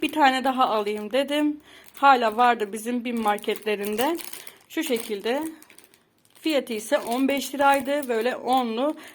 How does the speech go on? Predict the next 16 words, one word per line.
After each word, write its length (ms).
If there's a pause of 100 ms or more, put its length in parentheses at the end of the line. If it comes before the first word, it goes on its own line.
temizlik 540
bezi. 260
Bunlar 220
gerçekten 640
çok 300
iyi 140
oluyor. 440 (380)
Şu 60
şekilde 360
de 60
göstereyim. 720 (480)
Bir 80
tane 300
böyle 260
bundan 280
aldım. 440